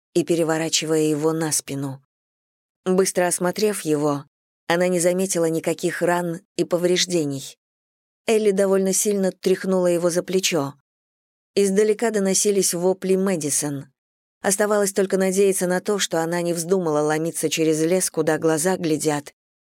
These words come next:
и побежала по дороге. "Стив", произнесла Элли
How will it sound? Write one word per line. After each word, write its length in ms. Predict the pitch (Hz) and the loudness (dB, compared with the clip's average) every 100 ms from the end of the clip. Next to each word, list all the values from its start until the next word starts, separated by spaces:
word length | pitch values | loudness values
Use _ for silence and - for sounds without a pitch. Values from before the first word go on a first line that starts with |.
| - | -2
и 180 | 175 | 0
побежала 600 | 165 175 170 165 180 170 | 2 0 2 0 0 -2
по 160 | 160 180 | -2 0
дороге. 600 | 185 185 160 143 151 - _ _ _ _ _ _ _ | 0 2 0 0 -6 -6 _ _ _ _ _ _ _
"Стив", 640 | - - - 208 165 - - _ _ _ _ _ | -2 -2 2 0 0 -6 -14 _ _ _ _ _
произнесла 640 | - 170 156 165 147 165 160 | 0 0 0 -2 -2 0 2
Элли 520 | 185 190 151 143 | 2 2 0 -2